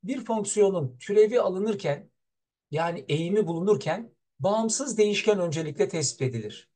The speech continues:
Bakın x bağımsız değişken, biliyoruz artık bunu. Ve türevler bağımsız değişkene göre alınır. Yani y eşittir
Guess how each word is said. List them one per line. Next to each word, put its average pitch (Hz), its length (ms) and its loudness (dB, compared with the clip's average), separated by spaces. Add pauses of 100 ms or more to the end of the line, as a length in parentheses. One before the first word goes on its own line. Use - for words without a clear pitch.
(260)
Bakın 135 340 -2
x - 280 -10
bağımsız 185 480 2
değişken, 117 480 -2
biliyoruz 135 360 2
artık - 400 -6
bunu. 110 300 -10 (1700)
Ve 202 500 4 (120)
türevler 196 760 4 (1700)
bağımsız 208 840 -2 (280)
değişkene 196 600 2
göre 156 400 0 (260)
alınır. 117 520 -8 (400)
Yani 214 520 -2 (400)
y 196 460 2
eşittir - 800 -6